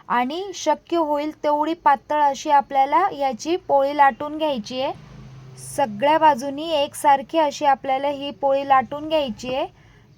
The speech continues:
जेवढी शक्य होईल तेवढी आपल्याला ही पोळी मोठी अशी लाटून घ्यायची आहे. तुम्ही पाहू शकता सगळ्या बाजूनी आपण एकसारखी ही लाटून घेतलेली आहे.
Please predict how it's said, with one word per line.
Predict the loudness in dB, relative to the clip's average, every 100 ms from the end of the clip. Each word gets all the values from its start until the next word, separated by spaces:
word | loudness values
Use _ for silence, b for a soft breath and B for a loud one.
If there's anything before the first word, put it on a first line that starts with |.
| -6
जेवढी | 0 2 2 0
शक्य | 0 -2 -4 -4
होईल | -4 -2 -4 -2 2
तेवढी | 2 2 2
आपल्याला | 0 0 0 0
ही | -2 -6
पोळी | -2 2 2 0
मोठी | -2 0 -2 -2 -2
अशी | -2 -2 0
लाटून | 2 2 0 -8 -4
घ्यायची | -4 -6 -8 -8
आहे. | -8
तुम्ही | -8 -8
पाहू | -2 0 0
शकता | 0 -6 -4 -4 -4
सगळ्या | -4 -8 -4 -2 2
बाजूनी | 2 0 -4 -4
आपण | -4 -2 -4
एकसारखी | -4 -6 0 0 0 -8
ही | 0
लाटून | 2 2 0 -8
घेतलेली | -6 -6 -6 -4 -4 -4
आहे. | -6